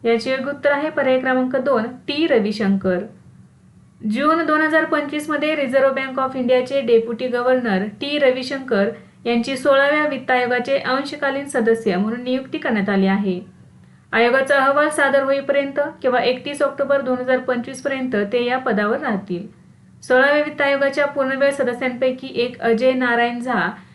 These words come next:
यांनी वैयक्तिक कारणांमुळे राजीनामा दिल्यामुळे टी रविशंकर यांची नियुक्ती करण्यात आलेली आहे. सोळाव्या वित्त आयोगाची स्थापना एकतीस डिसेंबर दोन हजार तेवीस रोजी करण्यात आली. त्याचे अध्यक्ष आहेत डॉक्टर अरविंद पनगाडिया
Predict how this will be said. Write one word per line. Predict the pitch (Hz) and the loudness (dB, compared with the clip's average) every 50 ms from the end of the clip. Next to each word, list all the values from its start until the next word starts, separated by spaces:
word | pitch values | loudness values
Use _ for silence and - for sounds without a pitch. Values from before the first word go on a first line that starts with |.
| - _ - | -20 _ -4
यांनी | 240 247 247 254 269 | -2 0 0 0 0
वैयक्तिक | 262 269 262 277 285 285 - 330 320 - | 2 2 2 2 0 0 -4 -6 -4 -2
कारणांमुळे | 294 285 285 285 277 277 277 277 285 294 285 | -2 -2 0 -2 -2 -2 -2 -2 0 0 2
राजीनामा | 277 254 233 233 240 254 262 262 | 2 2 0 0 0 0 2 2
दिल्यामुळे | 247 254 254 262 262 262 262 269 240 202 196 202 196 - - | 0 0 -2 -2 -2 -2 -2 0 2 2 2 0 -2 -4 -6
टी | 269 277 | -4 0
रविशंकर | 285 277 254 262 254 254 269 262 247 233 214 202 196 | 2 2 2 2 2 -2 -6 -8 -6 -2 0 0 0
यांची | 190 214 220 226 226 247 | 0 0 -2 -2 -4 -4
नियुक्ती | 269 254 247 226 214 220 - 233 | -6 -2 -2 -2 -2 -2 -6 -4
करण्यात | 233 226 233 277 269 | -2 -2 -2 0 0
आलेली | 320 240 220 196 190 196 | 0 2 4 4 4 4
आहे. | 196 196 214 214 196 180 180 185 - - - - - - - - - - - _ - - - | 2 2 0 0 0 -2 -2 -4 -10 -20 -20 -20 -20 -20 -20 -20 -20 -20 -20 _ -20 -20 -6
सोळाव्या | - 277 269 277 294 294 311 311 | 2 4 4 6 6 6 4 4
वित्त | 311 320 320 311 | 0 -2 0 0
आयोगाची | 302 302 311 302 302 294 294 302 | 0 2 2 2 2 0 0 -2
स्थापना | 294 - 311 294 294 - 285 294 302 302 294 | -6 -4 -2 -2 -2 -2 -2 -2 0 0 0
एकतीस | - 254 254 254 - 285 285 262 | 0 0 -2 -2 -6 -10 -8 -6
डिसेंबर | 277 285 277 294 285 277 285 294 285 | -6 -6 -4 -4 -4 -2 2 0 0
दोन | 285 269 262 254 | 2 0 -2 -2
हजार | 254 262 254 277 269 262 - - | -2 0 2 2 0 0 0 2
तेवीस | 262 247 254 269 269 262 | 2 2 2 0 -4 -4
रोजी | 277 277 269 277 | -4 -4 -4 -4
करण्यात | 277 294 269 254 269 262 277 | -4 -4 -2 -2 -2 -4 -4
आली. | 262 262 269 311 359 - - - - - _ - - - - | -4 -6 -6 -8 -12 -14 -18 -20 -20 -20 _ -20 -20 -14 -2
त्याचे | - 254 247 254 285 | 0 0 2 4 4
अध्यक्ष | 277 285 269 254 302 311 311 311 - | 4 4 2 2 0 -2 -2 0 0
आहेत | 330 320 311 302 311 311 311 311 | 2 2 2 2 0 -2 -4 -4
डॉक्टर | 226 220 262 - 262 - 302 285 | -2 -2 -2 -2 0 2 0 2
अरविंद | - - 262 254 247 262 254 254 | 2 2 0 0 0 -2 -2 -2
पनगाडिया | 302 302 302 269 233 202 208 202 196 190 185 180 175 | -2 -2 0 0 0 0 2 2 2 2 2 2 -2